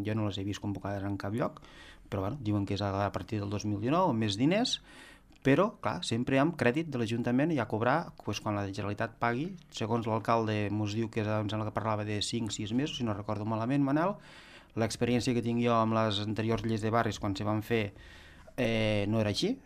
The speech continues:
eren un any, un any i mig. Llavors, clar, a aquesta diferència d'any i any i mig ha de fer front l'Ajuntament amb el seu pressupost. Recordem que el pressupost de l'Ajuntament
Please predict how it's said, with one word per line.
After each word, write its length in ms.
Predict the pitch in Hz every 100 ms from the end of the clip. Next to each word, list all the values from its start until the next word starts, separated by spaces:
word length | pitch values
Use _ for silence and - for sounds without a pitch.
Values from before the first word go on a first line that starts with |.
| -
eren 240 | 104 104
un 120 | 101 110
any, 220 | 113 113
un 80 | 110
any 140 | 101 117
i 40 |
mig. 260 | 202 - - - -
Llavors, 300 | 101 101 98
clar, 140 | 120 113
a 100 | - 98
aquesta 280 | 104 104 104
diferència 480 | 101 110 107 110 107
d'any 220 | 107 107
i 80 | 104
any 140 | 104
i 40 | 104
mig 180 | 101 - - -
ha 100 | 107
de 80 | 104
fer 160 | 110
front 360 | 101 110 110 104
l'Ajuntament 520 | 101 104 101 107 104
amb 120 | 104 101
el 60 |
seu 160 | - 98
pressupost. 640 | 95 92 110 143 165 - - - - - -
Recordem 400 | 98 98 107 104
que 80 | 98
el 80 | 98
pressupost 480 | - 98 104 110 98
de 60 |
l'Ajuntament 640 | 104 101 104 104 107 104